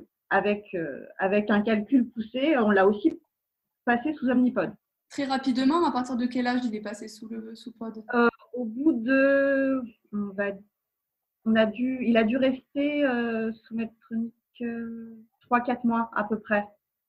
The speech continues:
Speaker 2: Ah oui, mais il a, il a des besoins du coup en insuline.
Speaker 1: C'est un enfant qui, ouais, ouais, c'est un enfant qui mange beaucoup et, euh, et qui a, qui avait des besoins quand même en insuline assez importants très vite. Donc, on est, on a pu passer à l'omnipode rapidement.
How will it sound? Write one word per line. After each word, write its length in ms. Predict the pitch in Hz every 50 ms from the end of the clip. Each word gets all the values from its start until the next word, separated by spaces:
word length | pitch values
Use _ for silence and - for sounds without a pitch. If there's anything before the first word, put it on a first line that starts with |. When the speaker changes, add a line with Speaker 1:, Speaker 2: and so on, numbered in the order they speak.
| _ _ - 269
Speaker 2:
Ah 40 | 320
oui, 60 | 349
mais 100 | 285 262
il 100 | 247 233
a, 60 | 233 226
il 160 | 247 240 233
a 60 | 233
des 140 | 226 233 233
besoins 380 | 233 226 240 226 226 262 320 311
du 200 | 277 262 - -
coup 120 | - 320
en 760 | 285 247 226 226 220 214 208 208 208 208 202 202 202 208 208
insuline. 540 | 208 220 214 - - - - 294 311 285 240
Speaker 1:
C'est 60 | 226 226
un 160 | 220 214 220
enfant 260 | 220 220 - 285 294
qui, 120 | 285 - _ _ _ _ _ _ _ _ _ _ _ -
ouais, 160 | 226 226 226
ouais, 140 | 214 208 208
c'est 60 | 208 226
un 100 | 220 226
enfant 240 | 233 220 - -
qui 120 | - - 262
mange 260 | 226 214 214 208 208
beaucoup 440 | 202 226 247 247 - - 330 - - _ _ _ _ _ _ _ _ _ _ _ _ _ _ -
et, 260 | 190 220 220 214 202
euh, 480 | 196 196 190 196 190 190 185 180 180 156 139 -
et 220 | - 202 202 208
qui 260 | - _ - 226 220
a, 400 | 214 208 202 196 196 190 185 185
qui 160 | 185 - - 214
avait 180 | 202 202 240
des 140 | 214 214 226
besoins 420 | 196 202 220 220 202 226 247 254
quand 100 | 254 254
même 180 | 226 226 226 214
en 280 | 202 196 190 190 196 196
insuline 420 | 196 196 - - 220 214 233 220
assez 180 | 202 214 214 -
importants 540 | 208 208 208 208 226 220 - - 233 226 220
très 180 | - 240 226
vite. 240 | 220 247 381 381 - _ -
Donc, 220 | 196 196 208 208 208
on 120 | 214 208
est, 160 | 196 190 190 175
on 100 | 190 202
a 80 | 196
pu 180 | 196 - - 269
passer 220 | 262 247 247 -
à 60 | 233
l'omnipode 400 | 220 214 214 208 208 - - 233
rapidement. 420 | 226 220 214 214 - 202 180 170